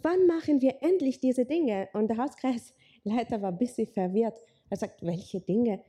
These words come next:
Er sagt, "Was in der Bibel steht, was Jesus sagt, was in der Apostelgeschichte steht, was in den Briefen steht, wann machen wir diese Dinge?" Und der Hauskreisleiter hat gemeint, "Na, na, das war damals.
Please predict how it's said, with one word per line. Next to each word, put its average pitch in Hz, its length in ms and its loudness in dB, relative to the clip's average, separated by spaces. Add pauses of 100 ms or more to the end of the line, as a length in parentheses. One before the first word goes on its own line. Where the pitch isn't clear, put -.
(180)
Er 269 120 2
sagt, 226 140 -6
"Was 349 120 2
in 294 180 2
der 285 100 4
Bibel 294 400 2
steht, 226 420 -6 (340)
was 269 160 -4
Jesus 302 480 0
sagt, 240 300 -6 (180)
was 233 220 0
in 262 140 2
der 254 100 -4
Apostelgeschichte 285 840 -2
steht, 247 360 -2
was 247 160 -4
in 254 120 4
den 247 160 4
Briefen 285 380 0
steht, 262 320 -2
wann 311 260 4
machen 277 360 2
wir 254 120 4
diese 233 280 0
Dinge?" 233 420 0 (800)
Und 180 100 -4
der 170 80 -4
Hauskreisleiter 226 680 -8
hat 233 160 -4
gemeint, 240 360 -2 (360)
"Na, 262 200 2
na, 254 180 0
das 214 260 -8
war 214 240 -6 (260)
damals. 190 720 0